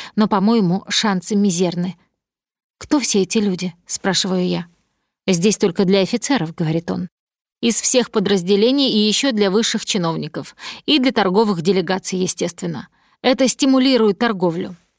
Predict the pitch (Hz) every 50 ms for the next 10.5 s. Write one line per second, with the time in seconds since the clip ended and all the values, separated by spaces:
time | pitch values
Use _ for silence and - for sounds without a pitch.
0 | _ - - - 214 202 196 202 233 240 226 190 175 - - 196 165 185 190 -
1 | - - - 160 - - - _ _ - - - - - - 208 208 226 208 226
2 | 262 262 - 247 226 254 - 247 233 226 277 311 269 214 196 - - 190 185 180
3 | - 196 - - 175 165 180 185 196 180 175 170 147 190 - - - _ _ _
4 | _ _ _ _ _ _ - 196 214 - - 214 214 214 220 208 196 - 214 -
5 | - 208 - - - - 226 202 190 165 190 190 - - 277 285 269 202 170 -
6 | - 208 185 - 196 180 160 185 185 185 - - 202 202 208 185 - - 202 180
7 | 208 - - 262 214 - - - - - _ _ _ _ _ _ _ _ _ _
8 | _ _ _ - - - 302 294 330 339 330 - - 240 233 214 - - 214 -
9 | 240 240 240 233 - - 226 208 - 220 202 - - 233 214 202 - 180 165 165
10 | - 185 - - - - 180 190 180